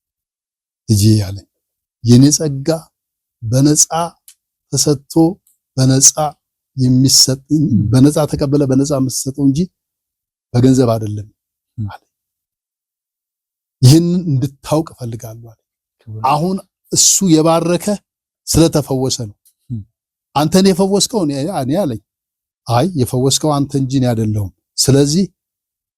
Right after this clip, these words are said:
Speaker 1: ክብር የሚገባው ለእኔ ነው።» አ-፣ አለቀስኩኝ። «ጌታ ሆይ ክብርህን እንዳልነካ ነው ያልኩት።
Speaker 2: ም።
Speaker 1: የጌታን ክብር መንካት አልፈልግም።»
Speaker 2: አዎ።
Speaker 1: እግዚአብሔር ማስተዋል ከሰጠን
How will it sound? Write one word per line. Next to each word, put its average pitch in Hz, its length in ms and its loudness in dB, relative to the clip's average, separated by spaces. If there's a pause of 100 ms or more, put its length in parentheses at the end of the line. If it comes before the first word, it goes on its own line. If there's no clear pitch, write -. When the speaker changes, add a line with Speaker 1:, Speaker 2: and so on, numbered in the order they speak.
(280)
Speaker 1:
ክብር 160 240 4
የሚገባው 135 600 0
ለእኔ 120 280 -2
ነው።» 107 140 -10 (260)
አ-፣ 165 140 0
አለቀስኩኝ። 160 580 0 (440)
«ጌታ 135 260 0
ሆይ 113 200 -4
ክብርህን 135 380 2
እንዳልነካ 117 560 -2
ነው 110 140 -20
ያልኩት። - 280 -20
Speaker 2:
ም። 110 120 -6 (720)
Speaker 1:
የጌታን 143 440 2
ክብር 123 300 -4
መንካት 107 360 -2
አልፈልግም።» - 720 -18
Speaker 2:
አዎ። 98 160 -10 (560)
Speaker 1:
እግዚአብሔር 175 800 2 (140)
ማስተዋል 131 580 -2
ከሰጠን 139 680 -2